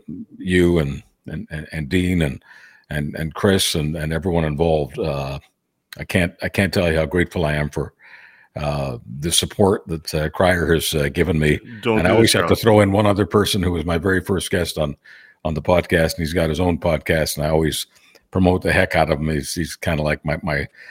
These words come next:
Speaker 1: my, the, the kinda like a son that I never had,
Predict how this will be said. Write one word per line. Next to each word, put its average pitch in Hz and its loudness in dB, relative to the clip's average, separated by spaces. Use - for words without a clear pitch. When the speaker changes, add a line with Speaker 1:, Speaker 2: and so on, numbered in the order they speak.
Speaker 1:
my, 73 0
the, - -2
the 104 -2
kinda 110 2
like 104 2
a 85 4
son 107 6
that 95 6
I 90 4
never 82 2
had, 71 0